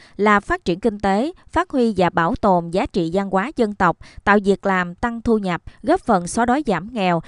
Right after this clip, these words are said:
từ đó có ý thức nâng cao chất lượng tay nghề, nghiệp vụ.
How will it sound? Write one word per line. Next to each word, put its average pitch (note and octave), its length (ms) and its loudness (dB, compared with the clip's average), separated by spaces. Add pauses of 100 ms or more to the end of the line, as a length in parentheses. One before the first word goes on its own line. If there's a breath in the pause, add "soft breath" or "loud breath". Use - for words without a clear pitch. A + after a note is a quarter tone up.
(160 loud breath)
từ G#3 160 4
đó G3+ 260 2
có D4 140 0
ý C#4 120 0
thức E4 260 -6
nâng A3+ 160 -2
cao G#3+ 260 -2
chất D#4 220 -6
lượng F3 220 0
tay G#3 220 -4
nghề, E3+ 440 -4
nghiệp F#3 200 0
vụ. D#3+ 360 2